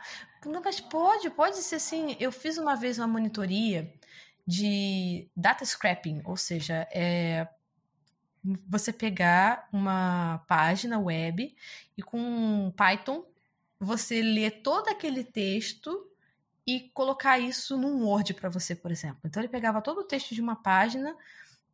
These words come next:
e botava num Word. E eu fiz essa monitoria junto com um professor chamado Fernando Massanori, que é uma pessoa, assim, incrível,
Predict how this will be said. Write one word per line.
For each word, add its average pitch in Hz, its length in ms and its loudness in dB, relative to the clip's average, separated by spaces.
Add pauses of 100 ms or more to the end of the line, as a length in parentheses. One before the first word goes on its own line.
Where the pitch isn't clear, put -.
e 269 260 0
botava 254 420 0
num 269 260 0
Word. 180 400 0 (360)
E 233 60 -2
eu 262 80 2
fiz 294 200 -2
essa 302 200 0
monitoria 240 640 0
junto 240 280 -4
com 254 120 -8
um 226 60 -2
professor 208 400 -6
chamado 190 320 -2
Fernando 208 400 0
Massanori, 190 560 0
que 180 300 -4
é 180 200 2
uma 175 140 0
pessoa, 190 260 -6
assim, 190 180 -2
incrível, 202 600 0